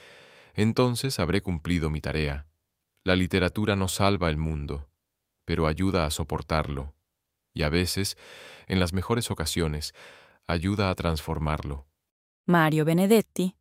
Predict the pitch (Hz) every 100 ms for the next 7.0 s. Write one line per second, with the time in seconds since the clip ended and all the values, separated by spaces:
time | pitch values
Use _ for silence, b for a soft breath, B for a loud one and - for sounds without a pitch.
0 | _ _ _ _ _ - 156 147 143 156
1 | 170 190 - 208 156 156 175 _ _ _
2 | _ _ _ - - 151 156 151 - 156
3 | 160 165 147 139 - 151 170 190 170 151
4 | 175 - _ _ _ _ _ _ _ 170
5 | 160 151 - 170 170 - 180 190 160 -
6 | 170 170 180 175 - - 202 151 143